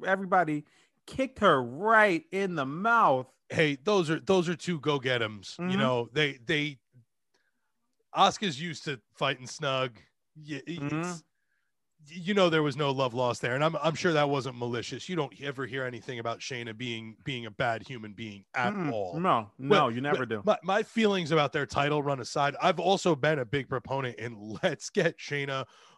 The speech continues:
Speaker 2: away from a tag team and not biting people on the back of the neck. But
Speaker 1: <laughs>
Speaker 2: yeah, by, by no means was any of that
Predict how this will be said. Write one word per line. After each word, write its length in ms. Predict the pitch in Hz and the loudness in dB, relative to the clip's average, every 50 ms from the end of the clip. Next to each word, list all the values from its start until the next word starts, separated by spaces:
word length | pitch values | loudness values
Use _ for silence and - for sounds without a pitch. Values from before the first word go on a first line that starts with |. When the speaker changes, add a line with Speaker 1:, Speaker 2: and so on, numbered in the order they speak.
| _ - | _ -2
Speaker 2:
away 480 | 135 127 123 107 104 113 131 147 151 165 | 0 0 0 0 -2 -2 0 0 0 -2
from 220 | - - 165 143 | -2 -2 -2 -2
a 60 | 127 | -2
tag 380 | - - - 151 143 143 143 135 | -4 -2 0 2 2 0 -2 -4
team 300 | - 151 151 147 143 143 - | -10 -10 -8 -8 -10 -10 -8
and 300 | - 127 120 117 113 110 | -8 -6 -6 -6 -8 -4
not 220 | 117 131 143 - - - 104 - | -2 0 0 0 -2 -6 -10 -4
biting 360 | - 147 147 147 143 143 131 117 | -2 -2 -2 -2 -4 -6 -10 -10
people 360 | - 143 139 117 - 127 123 | -10 -10 -8 -4 -2 0 0
on 100 | 120 117 | 0 -2
the 80 | 113 | -4
back 360 | 107 101 135 123 117 110 - - | -4 -2 0 0 0 0 -2 -8
of 100 | 110 101 | -12 -12
the 80 | 110 | -12
neck. 400 | 107 107 120 113 98 - - - _ _ _ _ _ _ - | -8 -6 -4 -4 -4 -6 -12 -20 _ _ _ _ _ _ -4
But 140 | 160 147 127 | -4 -4 -2
Speaker 1:
<laughs> 40 | 147 | -4
Speaker 2:
yeah, 220 | 147 117 101 95 - _ _ _ _ - | -6 -6 -6 -8 -12 _ _ _ _ -2
by, 160 | - 156 143 | -2 -2 -2
by 200 | 127 135 165 156 | 0 0 0 0
no 160 | 156 156 143 | 2 0 -2
means 320 | 139 139 135 131 123 113 104 | -2 -4 -6 -8 -8 -6 -4
was 160 | 120 123 107 | -4 -4 -2
any 260 | 123 120 113 113 110 | -4 -4 -4 -6 -6
of 100 | 104 98 | -6 -4
that 260 | 101 104 107 101 98 | -4 -4 -4 -4 -6